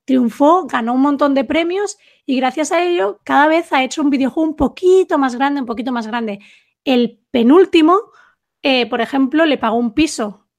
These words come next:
Él se fue a vivir solo y se compró un piso con lo que había cobrado del anterior videojuego. Y acaba de sacar uno último que él espera también que, que le vaya muy bien. Es decir, eh, al final es un, es un tema de,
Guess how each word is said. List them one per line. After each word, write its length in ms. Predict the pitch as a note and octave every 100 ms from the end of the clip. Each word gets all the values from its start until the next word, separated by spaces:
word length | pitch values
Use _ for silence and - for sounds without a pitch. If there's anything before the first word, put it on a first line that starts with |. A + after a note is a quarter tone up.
| _
Él 160 | - G#3+
se 100 | B3
fue 260 | C4+ B3+
a 80 | A#3+
vivir 320 | A#3+ A#3+ B3+
solo 380 | A#3 D4+ E4 F#4+
y 100 | F4
se 140 | C#4 B3+
compró 240 | A#3+ A#3
un 100 | A#3+
piso 300 | C#4+ C4+ F#4
con 120 | C4+
lo 100 | A3+
que 80 | G#3+
había 140 | A3
cobrado 300 | A3+ B3 B3
del 140 | D4 B3+
anterior 340 | A3 A3 G#3
videojuego. 640 | A#3+ B3 A3+ D4+ A#3+ G#3 _ _ _ _ _ _ _
Y 100 | C4
acaba 260 | B3 C4 C#4+
de 80 | D4
sacar 280 | D#4 D#4
uno 200 | D4+ D4+
último 420 | D4 D#4+ F4 F#4 F#4+ - _ _
que 120 | C4+
él 80 | B3+
espera 280 | C#4+ D#4 D4
también 280 | D4 D#4 D#4
que, 240 | B3+ A3+
que 120 | -
le 120 | A3 G#3+
vaya 180 | C4
muy 180 | B3 A3+
bien. 280 | B3 G4 E4+ _ _
Es 100 | C4+
decir, 320 | B3 C4 B3+ A3 _ _ _ _
eh, 220 | - B3+
al 160 | B3+ B3+
final 420 | - C#4 C#4 F#4+
es 240 | C#4+ C4 -
un, 360 | D4 C#4 C4 A#3+
es 160 | C4
un 140 | D4+ C#4
tema 240 | C4+ D#4+
de, 360 | D#4 A3 A3